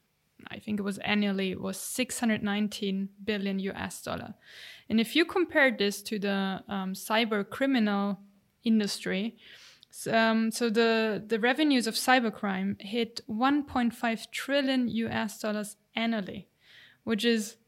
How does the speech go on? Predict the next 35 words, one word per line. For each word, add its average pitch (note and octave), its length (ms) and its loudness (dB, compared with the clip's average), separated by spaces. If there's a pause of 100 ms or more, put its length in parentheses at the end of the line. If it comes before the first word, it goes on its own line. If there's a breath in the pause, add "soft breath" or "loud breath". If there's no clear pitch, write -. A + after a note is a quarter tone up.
(140)
way B3+ 360 4
more G#3+ 520 2 (180)
than G#3+ 120 -2
the G#3 100 0
<laughs> G#3+ 120 0
revenue G#3+ 720 0 (180)
of G3 220 -4
the G#3 80 -6
top G3 300 -8
ten G3 180 -4
tech G#3 200 -8
companies. G3 380 -10
So A3+ 100 2
actually, A#3 360 4
I - 20 4
really G#3 320 0
see F#3+ 420 -4 (580 soft breath)
the G3 80 -4
benefit G3 580 -2
of - 280 -6
joining F#3 380 -2
such - 400 -8 (260)
a F#3 120 -2
group F#3 480 -6
and, F3+ 340 -6 (140)
um, F3+ 320 -8 (420)
yeah, - 220 -10
seeing G#3 300 -4
your F#3 120 -4
career G3+ 560 0
in F3+ 320 -2 (320)
being G3 220 -6
a - 20 -6
hacker. C4+ 380 -8 (1120 loud breath)
Um, C#4+ 520 4